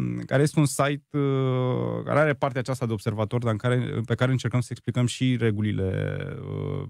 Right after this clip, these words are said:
jocului, dacă vreți, cum, cum se desfășoară alegerile. Adică găsiți, nu știu, zeci, sute de întrebări despre diverse, uh, uh, componente ale procesului, unde votezi, uh, până la câte afișe trebuie să fie pe un panou, adică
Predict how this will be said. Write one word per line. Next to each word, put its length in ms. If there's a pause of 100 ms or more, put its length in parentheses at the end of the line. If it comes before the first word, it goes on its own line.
(320)
jocului, 360
dacă 200
vreți, 220
cum, 240
cum 120
se 100
desfășoară 440
alegerile. 540
Adică 280
găsiți, 680
nu 100
știu, 140
zeci, 200
sute 260
de 80
întrebări 680 (240)
despre 520
diverse, 840 (260)
uh, 180 (360)
uh, 560 (540)
componente 500
ale 120
procesului, 500
unde 120
votezi, 720
uh, 200 (640)
până 240
la 600
câte 200
afișe 220
trebuie 200
să 60
fie 100
pe 100
un 100
panou, 400
adică 520